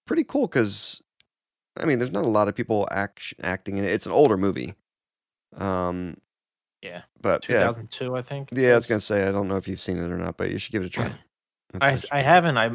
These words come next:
Speaker 2: I might do. One, I like Robin Williams. I like what he's in the serious roles.
Speaker 1: Right.
Speaker 2: And two is, is directed by Christopher Nolan.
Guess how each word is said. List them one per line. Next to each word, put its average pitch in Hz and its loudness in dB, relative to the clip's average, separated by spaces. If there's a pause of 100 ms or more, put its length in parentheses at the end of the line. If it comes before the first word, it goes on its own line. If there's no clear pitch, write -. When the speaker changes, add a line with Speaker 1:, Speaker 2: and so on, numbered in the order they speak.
Speaker 2:
I 127 -4
might 139 0
do. 127 4
One, 123 2
I 117 4
like 123 0
Robin 117 2
Williams. 104 -4
I 101 -8
like 107 -6
what 117 -6
he's 104 -10
in 98 -10
the 87 -12
serious 110 -8
roles. 82 -14
Speaker 1:
Right. 95 2 (1200)
Speaker 2:
And 143 0
two 180 8
is, 135 2 (320)
is 135 -8
directed 143 -2
by 139 2
Christopher 143 -2
Nolan. 127 2